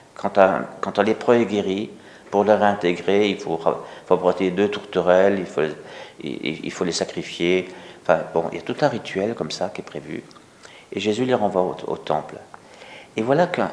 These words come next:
le Samaritain, qui donc avait un problème avec le temple, c'est peut-être pas la seule raison, le Samaritain, il voit qu'il est guéri. Mais les autres, ils ont dû le voir aussi, parce que Jésus dit plus loin, euh, « Tous les dix n'ont-ils pas été purifiés ? »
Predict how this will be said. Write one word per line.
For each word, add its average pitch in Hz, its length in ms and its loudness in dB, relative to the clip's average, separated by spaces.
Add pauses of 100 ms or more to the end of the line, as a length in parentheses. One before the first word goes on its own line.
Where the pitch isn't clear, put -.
(200)
le 107 200 -2
Samaritain, 113 800 2 (720)
qui 78 100 -10
donc 85 180 -4
avait 80 160 -2
un 73 60 2
problème 82 280 0
avec 76 160 -4
le - 80 -4
temple, 127 280 4
c'est - 180 -12
peut-être - 260 -6
pas 82 80 2
la 78 100 4
seule 78 180 -4
raison, 87 380 -2 (760)
le 104 80 -2
Samaritain, 117 800 2
il 101 140 0
voit 113 300 6
qu'il 98 180 -4
est 90 100 2
guéri. 78 340 -12 (2250)
Mais - 60 -8
les 87 220 -6
autres, 101 360 0
ils 78 160 -8
ont 73 40 -10
dû 76 120 -6
le 76 60 -6
voir 87 260 -2
aussi, 117 260 -2
parce - 300 -10
que - 140 -16 (400)
Jésus 87 340 -4
dit - 160 -14
plus - 160 -8
loin, 101 360 0 (580)
euh, « - 40 -6 (420)
Tous 120 100 -4
les 101 120 2
dix 113 360 -4
n'ont-ils 82 260 -6
pas 80 160 2
été 80 180 -4
purifiés ? » 110 600 -6